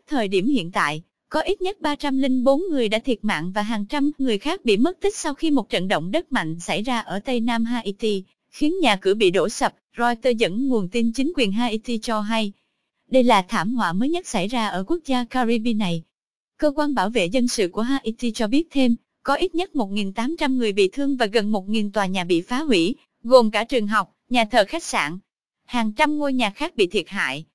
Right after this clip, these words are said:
trong đó có trại giam, trung tâm y tế, dù chưa có thiệt hại lớn nào được ghi nhận đối với cảng biển, sân bay và hạ tầng viễn thông. Theo Cục Khảo sát Địa chất Mỹ U S G S,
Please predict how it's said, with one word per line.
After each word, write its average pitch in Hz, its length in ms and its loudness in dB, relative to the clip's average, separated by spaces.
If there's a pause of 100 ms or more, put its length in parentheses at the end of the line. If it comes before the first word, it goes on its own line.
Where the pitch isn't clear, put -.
(160)
trong 247 180 2
đó 254 160 0
có 320 200 -4
trại 185 180 0
giam, 262 260 0 (180)
trung 294 200 0
tâm 285 180 4
y 269 100 0
tế, 285 280 -2
dù 240 200 2
chưa 269 140 0
có 320 140 -2
thiệt 294 220 -2
hại 190 200 -2
lớn 269 260 -2
nào 254 160 0
được 208 160 4
ghi 247 120 2
nhận 196 280 2
đối 233 160 0
với 302 120 -2
cảng 208 280 -2
biển, 190 280 0 (300)
sân 311 280 0
bay 285 200 4
và 240 100 0
hạ 190 160 -4
tầng 180 260 -2
viễn 185 220 -2
thông. 262 240 4 (640)
Theo 294 140 0
Cục 233 220 6
Khảo 185 200 -2
sát 302 260 -6
Địa 208 140 4
chất 320 220 -4
Mỹ 196 220 2
U 214 140 0
S - 180 0
G 240 100 -2 (200)
S, 302 180 -2